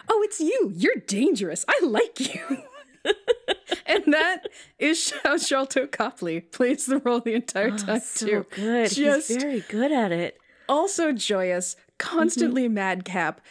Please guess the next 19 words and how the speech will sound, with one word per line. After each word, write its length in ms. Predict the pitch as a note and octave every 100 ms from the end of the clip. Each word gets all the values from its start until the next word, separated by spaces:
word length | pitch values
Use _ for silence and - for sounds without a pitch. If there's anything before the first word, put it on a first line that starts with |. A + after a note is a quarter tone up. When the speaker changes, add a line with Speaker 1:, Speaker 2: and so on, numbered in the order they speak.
| - G3
Speaker 1:
doing 340 | F#3+ C#4+ E4+ C4+
bonkers 540 | A3 B3+ C4 A#3 -
things, 460 | - F3+ E3+ F3 F3+
Speaker 2:
Mm-hmm. 280 | - - G#3
Speaker 1:
narrating 480 | A#3+ D#4 D4 B3 B3
it 100 | A#3
in 100 | G#3+
a 60 | A3
fantastic 640 | A3 G#3 G#3 G3+ - G3
way, 200 | G3 F3+
and 180 | A3 A3
half 240 | - D4
of 120 | F#4+
it 160 | F#4 -
seems 260 | - C#4 C4
to 80 |
be 100 | A#3
happening 500 | G#3+ G3+ G#3 A3 G#3+
throwaway 640 | G3 - G#3 A3 G3+ F3+